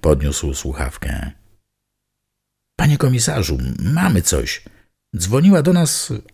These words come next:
Anna Marzec. Ma jakieś istotne informacje w sprawie prowadzonego przez nas śledztwa.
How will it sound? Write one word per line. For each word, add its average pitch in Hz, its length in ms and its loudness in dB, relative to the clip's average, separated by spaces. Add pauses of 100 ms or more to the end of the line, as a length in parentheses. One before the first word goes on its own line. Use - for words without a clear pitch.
Anna 170 380 6
Marzec. 98 640 2
Ma 120 320 2
jakieś 147 480 0
istotne 143 540 -2
informacje 139 680 0
w - 60 -4
sprawie 120 440 -2
prowadzonego 101 580 2
przez 135 260 0
nas 135 260 0
śledztwa. - 640 -4